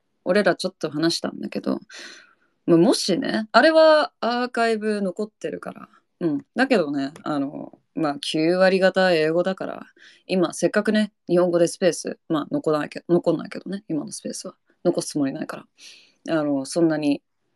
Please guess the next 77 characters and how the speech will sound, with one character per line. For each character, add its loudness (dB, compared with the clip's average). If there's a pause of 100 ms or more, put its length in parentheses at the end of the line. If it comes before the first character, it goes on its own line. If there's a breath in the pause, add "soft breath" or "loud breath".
(100)
あ 0
の、 -2
な 0
ん -4
て 0
い 4
う 0
の -6
か -16
な、 -8
内 2
容 2
詰 -2
ま 2
っ -4
た -4
話 -2
を -4
す -4
る 2
わ 0
け -2
じ -4
ゃ -6
な -2
い -8
か -10
ら、 -12 (340)
う -4
ん。 -4 (460 soft breath)
残 -2
す -10
つ -14
も -2
り -2
は -4
な -2
い -6
ん -12
だ -14
け -12
ど。 -12 (1800 loud breath)
さ 2
っ 0
き 0
の -4
ね、 -8 (220)
英 6
語 2
の、 0 (380)
俺 4
と 2
サ 0
ニ 2
ー -20
が -14
ど 0
ん 2
な 0
こ -10
と -12
を -10
さ-、 -8
喋 -6
っ -4
て -12
た -12
の -10
か -14
っ -16
て -8
い -2
う -6
こ -12
と -8
を -10
ね、 -4